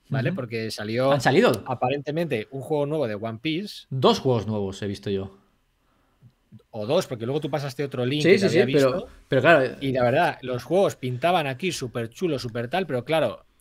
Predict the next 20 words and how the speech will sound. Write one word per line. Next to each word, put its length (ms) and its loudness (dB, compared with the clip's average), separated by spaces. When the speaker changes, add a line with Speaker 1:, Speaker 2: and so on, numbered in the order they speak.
Speaker 1:
luego 340 0
al 180 -4
no 100 -4
ver 160 0
Bandai 360 -2
Namco 460 -6
de 760 -8
publisher, 680 -2
es 160 -12
un 100 -10
poco 180 -4
como, 640 -8
hostia, 300 -10
pero 100 -6
Speaker 2:
Pintan 260 6
Speaker 1:
esto 120 10
es 60 8
Speaker 2:
bien, 80 4
¿eh? 60 4
Speaker 1:
Legit, 280 -2